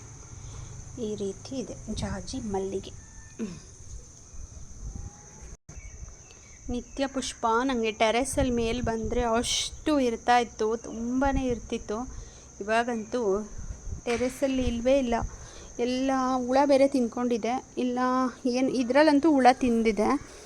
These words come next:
ಸುಮಾರು ಬಂದಾಗೆಲ್ಲ ಹುಳ ತೆಗ್ದಾಕ್ತಿದ್ದೆ. ಒಳ್ಳೊಳ್ಳೆ ಕಲರ್ಸ್ ಇದೆ. ಒಂದೇ ಪಾಟಲ್ಲಿ ಹಾಕಿದ್ದೆ ನಾನು, ತುಂಬ ಚೆನ್ನಾಗಿತ್ತು. ಇದು ಹಬ್ಬ ಆದ್ಮೇಲೆ ರೀಪಾಟ್ ಮಾಡ್ಬೇಕು.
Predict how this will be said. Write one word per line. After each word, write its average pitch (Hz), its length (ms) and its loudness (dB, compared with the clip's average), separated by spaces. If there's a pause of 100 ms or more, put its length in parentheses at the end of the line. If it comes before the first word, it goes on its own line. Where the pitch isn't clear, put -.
(300)
ಸುಮಾರು 247 380 4
ಬಂದಾಗೆಲ್ಲ 240 520 6 (120)
ಹುಳ 254 100 6 (160)
ತೆಗ್ದಾಕ್ತಿದ್ದೆ. 226 640 0
ಒಳ್ಳೊಳ್ಳೆ 226 320 4 (100)
ಕಲರ್ಸ್ 254 360 4
ಇದೆ. 240 100 8 (120)
ಒಂದೇ 254 380 6 (100)
ಪಾಟಲ್ಲಿ 247 380 2
ಹಾಕಿದ್ದೆ 226 500 2
ನಾನು, 208 160 4 (100)
ತುಂಬ 233 220 0 (120)
ಚೆನ್ನಾಗಿತ್ತು. 214 500 0 (640)
ಇದು 220 140 0 (720)
ಹಬ್ಬ 226 200 2 (260)
ಆದ್ಮೇಲೆ 233 600 4 (600)
ರೀಪಾಟ್ 233 420 0 (160)
ಮಾಡ್ಬೇಕು. 226 600 2